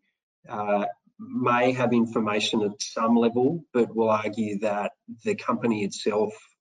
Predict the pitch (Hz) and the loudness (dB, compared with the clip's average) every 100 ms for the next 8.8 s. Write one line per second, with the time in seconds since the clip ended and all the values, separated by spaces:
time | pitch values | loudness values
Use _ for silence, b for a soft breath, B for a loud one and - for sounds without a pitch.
0 | - 104 147 202 - - 107 104 104 104 | -4 0 2 2 -2 -4 -6 -2 0 0
1 | 101 104 107 98 107 95 - 101 - 98 | -2 -2 0 0 0 -2 -2 -4 0 0
2 | 95 - 175 156 202 202 208 202 196 202 | 0 -4 -4 2 4 4 4 2 0 -4
3 | 98 - 107 202 196 95 - 101 - 101 | -4 -4 -4 2 0 0 -2 -6 -2 -4
4 | - - 107 98 - _ _ - 95 95 | -4 -4 -2 -2 -4 _ _ -6 -2 0
5 | 98 107 101 104 - 107 104 107 104 101 | 2 0 0 -2 -2 -2 -4 -4 -2 -2
6 | - 101 101 107 101 - 101 - 98 104 | 0 -2 0 0 0 0 0 2 0 0
7 | 95 - 101 98 98 101 98 - - 98 | -2 -2 -2 -2 -2 -6 -8 -10 -6 -6
8 | 95 101 95 101 95 - 101 104 | 0 0 0 -4 -6 -2 -4 -4